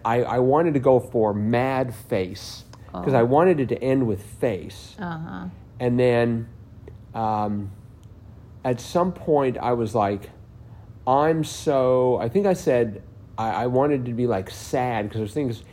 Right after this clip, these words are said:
Speaker 1: you know, I mean, it is a sad face.
Speaker 2: No,
Speaker 1: but the,
Speaker 2: it's
Speaker 1: but
Speaker 2: an angry face.
Speaker 1: Well, but then that, yeah, the, the greater than sign makes it into an angry face, and it turned out to be, "I'm so mad."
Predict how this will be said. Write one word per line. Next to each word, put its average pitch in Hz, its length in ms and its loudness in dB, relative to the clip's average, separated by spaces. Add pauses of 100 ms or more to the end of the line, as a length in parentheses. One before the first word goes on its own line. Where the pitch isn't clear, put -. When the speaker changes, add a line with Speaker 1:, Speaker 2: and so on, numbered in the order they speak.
Speaker 1:
you 156 60 4
know, 156 60 8
I - 20 6
mean, 170 140 6
it 208 100 6
is 240 160 0
a 139 60 -2
sad 165 520 0
face. - 520 -10 (180)
Speaker 2:
No, 165 260 -8
Speaker 1:
but 151 140 2
the, 156 120 -2
Speaker 2:
it's 147 160 -2
Speaker 1:
but 170 100 -8
Speaker 2:
an - 100 -12
angry 165 600 -10
face. - 120 -20
Speaker 1:
Well, 147 380 6
but 151 160 -2
then 151 140 6
that, 147 160 2
yeah, 135 180 4
the, 117 120 4
the 127 220 0
greater 143 400 2
than 139 200 0
sign 123 360 0
makes 120 240 -2
it 117 80 0
into 110 200 0
an 104 60 -2
angry 110 360 -2
face, 92 240 -6
and 101 100 -8
it 95 60 -12
turned 120 220 0
out 98 40 -6
to 95 60 -8
be, 101 180 -6
"I'm 110 280 0
so 107 300 0
mad." 95 460 -4